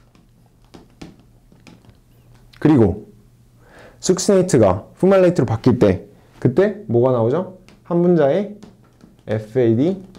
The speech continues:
에이치 투가 나오게 되죠. 그리고 숙시닐 코에이가 숙시네이트가 되는 과정에서 지티피가 만들어지고 그 지티피가 에이디피를 만나서 에이티피를 만들어내죠. 그래서 한 분자의 에이티피를 만들어내더라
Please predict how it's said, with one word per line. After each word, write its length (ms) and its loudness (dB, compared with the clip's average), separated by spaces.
에이치 300 -4
투가 180 -2
나오게 240 0
되죠. 360 -4
그리고 420 2
숙시닐 440 2
코에이가 720 2
숙시네이트가 600 -2
되는 200 0
과정에서 580 -2
지티피가 500 -2
만들어지고 600 0
그 140 -4
지티피가 760 -2
에이디피를 460 0
만나서 440 0
에이티피를 400 -4
만들어내죠. 540 -4
그래서 260 -6
한 260 -8
분자의 580 -2
에이티피를 520 -8
만들어내더라 960 -4